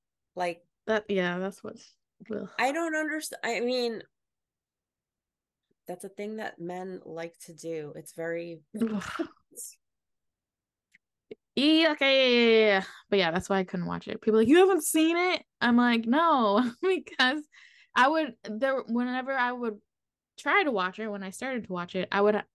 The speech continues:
Speaker 2: go to read the episode description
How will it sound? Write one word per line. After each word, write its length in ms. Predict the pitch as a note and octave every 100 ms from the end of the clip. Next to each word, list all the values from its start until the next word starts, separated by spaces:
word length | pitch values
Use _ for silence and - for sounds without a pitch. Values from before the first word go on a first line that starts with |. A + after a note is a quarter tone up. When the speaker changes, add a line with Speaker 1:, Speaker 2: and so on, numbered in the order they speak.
| F3+
Speaker 2:
go 500 | G#3 G#3 G#3 G3+ G3+ _ _ _ _ _
to 220 | - A#3
read 420 | G#3 G#3+ G#3 G3+ F#3+
the 140 | G3
episode 480 | F#3+ G3+ G#3 A3 G#3+
description 760 | A3 G#3+ - A#3 - C4+ C#4